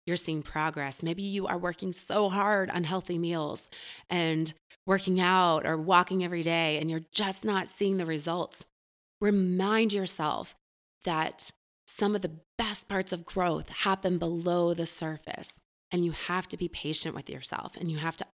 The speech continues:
honor that. I wrote a little bit about that in a little post last week, or an article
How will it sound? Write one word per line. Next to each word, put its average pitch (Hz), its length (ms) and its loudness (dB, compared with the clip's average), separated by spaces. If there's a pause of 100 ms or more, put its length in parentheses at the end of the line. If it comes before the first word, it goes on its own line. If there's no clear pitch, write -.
(120)
honor 151 340 -2
that. - 320 -14 (520)
I 180 60 6
wrote 180 340 6
a 190 80 4
little 165 260 2
bit 160 400 2
about 160 380 2
that 147 420 4
in 165 140 0
a 147 80 0
little 156 500 0 (260)
post 214 400 4
last 156 340 2
week, 190 360 0
or 151 160 0
an 156 180 -2
article 160 600 2